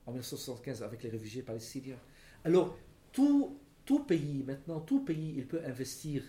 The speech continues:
dans ces réfugiés syriens qui sont au Liban. Parce que ce sont des réfugiés, premièrement, qui sont traumatisés. Ils ont perdu leur terre, ils ont perdu leur maison, ils ont perdu leurs proches, ils ont perdu leur père, leur mère, leurs enfants. Ils ont, ils sont, ils sont venus au Liban.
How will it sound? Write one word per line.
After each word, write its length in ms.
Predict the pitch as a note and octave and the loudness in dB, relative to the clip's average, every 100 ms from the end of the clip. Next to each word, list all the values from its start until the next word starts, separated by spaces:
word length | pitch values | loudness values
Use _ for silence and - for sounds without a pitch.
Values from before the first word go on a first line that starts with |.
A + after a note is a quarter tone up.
| - - _ | -10 -20 _
dans 160 | A#2 B2 | -8 -6
ces 280 | - A#2 A2 | -6 -4 -2
réfugiés 460 | A2+ A#2+ G#2+ A#2 | -4 -6 -8 -8
syriens 320 | A2 A2 G#2 G2+ | -8 -10 -10 -10
qui 80 | A2 | -12
sont 180 | - G#2+ | -12 -10
au 60 | |
Liban. 260 | G#2+ G#2 G#2+ - - | -8 -8 -12 -16 -18
Parce 120 | - C#3+ | -12 -8
que 80 | |
ce 80 | D3+ | -6
sont 80 | E3+ | -4
des 100 | C#3+ | -4
réfugiés, 640 | D3 D3 C3+ A2+ C#3 B2+ - - | -4 -6 -8 -4 -2 -2 -6 -20
premièrement, 300 | - D#3+ D#3+ | -8 -2 -2
qui 100 | - | -4
sont 160 | - D3+ | -6 -6
traumatisés. 640 | - C3+ A#2+ B2+ C3+ A3+ - - - _ _ _ _ _ - - _ | -6 -6 -6 -6 -4 -6 -8 -20 -20 _ _ _ _ _ -20 -20 _
Ils 220 | D3 C3 D3 | -4 0 0
ont 60 | |
perdu 300 | D3 A#2 C3+ | 2 0 0
leur 200 | B2+ - | 0 -2
terre, 220 | - E3+ - | -2 -2 -4
ils 160 | C#3 A2+ | -8 -6
ont 60 | B2 | -6
perdu 280 | A2 A2 | -6 -2
leur 160 | A#2+ A2 | -2 -2
maison, 380 | A#2 A2+ D3+ G3 - - - | -6 -6 -6 -6 -12 -18 -8
ils 160 | B2 C#3 | -4 -2
ont 60 | |
perdu 320 | C#3+ A#2 A#2+ | -2 -2 0
leurs 180 | D3+ C#3+ | 2 0
proches, 380 | - B3 A3 - | -2 -6 -4 -6
ils 160 | B2 A#2 | -6 -6
ont 40 | |
perdu 260 | A#2+ A2+ B2+ | -4 -4 -2
leur 160 | A2 | -4
père, 220 | F#3 G3 | -4 -4
leur 140 | A#2 A2+ | -4 -2
mère, 180 | D#3+ D#3 | -2 -2
leurs 220 | G#2 A#2 | -4 -6
enfants. 380 | C3+ F#3+ F#3+ - - - - - | -8 -8 -12 -12 -20 -20 -20 -6
Ils 240 | G3+ F3+ | -2 0
ont, 200 | A#3 A3 G#3+ | 2 2 0
ils 80 | |
sont, 140 | - - | -6 -4
ils 60 | F3+ | -4
sont 160 | A3 | -2
venus 240 | G3+ A3+ A3+ | -2 -2 -2
au 60 | G3 | -2
Liban. 360 | F3+ F3+ - | -2 -6 -8